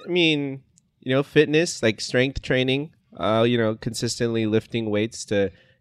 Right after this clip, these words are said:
get my muscles stronger so that I can, you know, uh, move better, or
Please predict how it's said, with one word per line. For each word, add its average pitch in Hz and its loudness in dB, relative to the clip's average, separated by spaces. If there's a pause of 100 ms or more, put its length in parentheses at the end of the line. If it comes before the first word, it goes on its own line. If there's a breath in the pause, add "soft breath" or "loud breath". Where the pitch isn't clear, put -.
get 113 2
my 107 0
muscles 107 -2
stronger 113 0
so 104 -2
that 98 0
I 95 -2
can, 95 -8
you 101 -10
know, 92 -8 (260)
uh, 90 -6
move 110 0
better, 110 2
or 95 -6